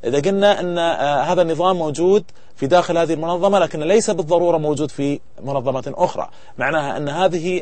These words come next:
البيئة أو هذه الثقافة الموجودة لدى هذه المنظمة هي تفرز، آه، آه، طبيعة أو إيمج اللي هو، آه، يعني، آه، صورة ذهنية لدى هذه المنظمة في الخارج.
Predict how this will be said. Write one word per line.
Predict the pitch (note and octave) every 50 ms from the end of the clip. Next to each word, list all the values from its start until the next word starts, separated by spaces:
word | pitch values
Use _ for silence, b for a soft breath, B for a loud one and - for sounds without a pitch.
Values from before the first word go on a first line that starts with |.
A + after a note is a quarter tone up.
| -
البيئة | C#3+ D#3 D#3+ E3 D#3 C3+ D3+ E3 D3 B2+ - F2 F2+
أو | - - A2+ A2+
هذه | C3+ D3+ D#3+ D3 C#3 D3 C#3 D#3 - -
الثقافة | C3+ - - A#2+ - - D3+ C3 G#2+ - - D#2+ - -
الموجودة | B2+ C3+ C#3 C#3+ C#3+ C3+ D#3 C#3 A#2 G2+ G2+
لدى | A#2+ C#3 C3 C#3+
هذه | C3 D3 E3 D#3+ C3+ C#3+ C3 B2 -
المنظمة | C3 C3+ D#3+ F3 F3+ E3 G3+ G3+ A#3 A3+ b b b b b b b -
هي | F3 F#3+ F#3+ F#3 F3+ F3
تفرز، | - - A#3 - - - A3+ A#3+ F#3+ - - b b b b b b - -
آه، | - B2+ C#3 A2 F#2 B2 B2+ A#2+ A#2 F2+ G2+ A2+
آه، |
طبيعة | A2 - D#3 D3 F3 E3+ C3 - E3 E3
أو | - - C3+ C3 - -
إيمج | G3+ F#3+ D#3+ A2+ G#2+ - - - - C3
اللي | C3 C#3 C3+ C3
هو، | C#3 C#3+ C#3+ C#3 C#3+ C#3 C#3 C3+ - G2
آه، | A#2+ B2 A#2+ A#2+ B2 A#2+ G#2 A2
يعني، | C3+ B2+ G#2+ A2+ A2+ A#2 A#2+ B2 B2 A#2+ A2+ b b b b b b -
آه، | A2 A#2 A2+ F#2+
صورة | - - G3+ G3 F3+ D3+ C3+
ذهنية | B2 B2 B2 A#2 C#3 D3 E3 E3+ E3+ E3+ F3 F3 F3 D#3
لدى | D3 D#3 D3+ C#3+ C#3+
هذه | C#3 D#3+ D3 C3+ B2+
المنظمة | A#2+ B2 C3+ C#3+ C#3+ C3 D3+ D3 D3+ D#3 D3+ b b b b
في | - -
الخارج. | - - - E2+ D#2 - -